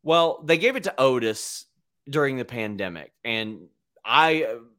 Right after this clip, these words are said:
I think no talent was hurt more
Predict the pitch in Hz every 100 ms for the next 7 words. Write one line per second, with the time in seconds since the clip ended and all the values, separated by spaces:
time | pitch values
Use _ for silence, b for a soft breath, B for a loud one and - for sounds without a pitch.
0 | _ - 135 143 139 113 113 123 123 123
1 | 120 117 107 104 101 101 104 - 101 101
2 | 101 104